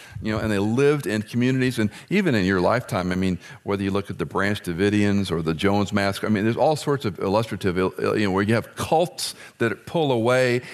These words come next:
and they call themselves a remnant, but they're toxic and they're ingrown and they're, uh, they're sick and spiritually abusive,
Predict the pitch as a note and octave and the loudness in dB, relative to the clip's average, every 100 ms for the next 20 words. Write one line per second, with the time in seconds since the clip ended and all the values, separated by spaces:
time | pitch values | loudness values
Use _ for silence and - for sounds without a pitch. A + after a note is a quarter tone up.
0 | - G2 F#2 - C3+ C3 B2 A2+ B2 A#2 | -4 -2 -2 -2 0 2 0 0 0 0
1 | A2 A2+ A#2 A2+ F#2 F#2+ F#2 F#2 E2+ - | 0 0 2 2 0 -2 0 0 -2 0
2 | B2 - - A2+ F2+ F2+ - A#2 A2+ A2 | -2 -2 -8 -6 -4 -4 -4 -2 0 0
3 | A2 A2+ G#2+ - - - F#2 F2+ F#2+ F#2 | 0 0 -2 -8 -18 -8 -4 -2 0 2
4 | F2+ E2 E2 - G2 E2+ - - - B2 | 2 0 -4 -2 -2 -2 -4 -4 0 0
5 | - - - F#2 - - A2+ A2 F#2 E2 | -2 -10 -6 -6 -6 -2 0 0 -4 -2
6 | F#2+ A2 - G#2+ G#2 | -2 -2 0 -2 -2